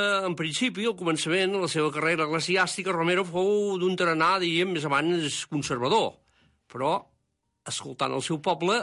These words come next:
va aprendre quines eren les causes de la injustícia d'aquest sistema imperant.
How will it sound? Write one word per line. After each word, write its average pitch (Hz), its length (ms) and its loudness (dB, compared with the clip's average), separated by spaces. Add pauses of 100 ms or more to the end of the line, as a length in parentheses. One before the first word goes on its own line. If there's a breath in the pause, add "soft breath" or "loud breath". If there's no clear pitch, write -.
(140)
va 156 160 4
aprendre 190 400 -2 (240)
quines 277 400 0
eren 262 240 2
les 220 240 2
causes 165 560 2
de 151 80 0
la 151 80 2
injustícia 135 800 -2 (480 loud breath)
d'aquest 190 320 -2
sistema 175 480 -2
imperant. 127 460 -2